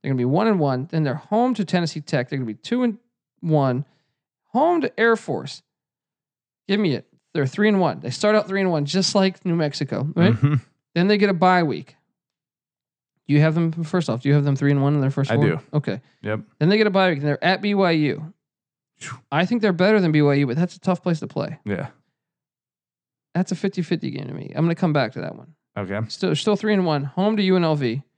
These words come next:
Speaker 1: four and one.
Speaker 2: Mm-hmm.
Speaker 1: At Wyoming, they lose that one. They're
Speaker 2: Sure.
Speaker 1: four and two.
Speaker 2: It's a good close game, though.
Speaker 1: Four and two. They're home to New Mexico, five and two. At Hawaii, six and two. Home to San Jose State,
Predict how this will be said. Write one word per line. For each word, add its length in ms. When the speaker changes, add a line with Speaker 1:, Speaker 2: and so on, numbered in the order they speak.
Speaker 1:
four 180
and 100
one. 240
Speaker 2:
Mm-hmm. 300
Speaker 1:
At 240
Wyoming, 640
they 120
lose 280
that 140
one. 200
They're 80
Speaker 2:
Sure. 220
Speaker 1:
four 80
and 120
two. 300
Speaker 2:
It's 80
a 20
good 140
close 320
game, 240
though. 180
Speaker 1:
Four 160
and 100
two. 160
They're 240
home 260
to 60
New 80
Mexico, 580
five 400
and 140
two. 260
At 180
Hawaii, 520
six 420
and 100
two. 240
Home 260
to 80
San 260
Jose 260
State, 380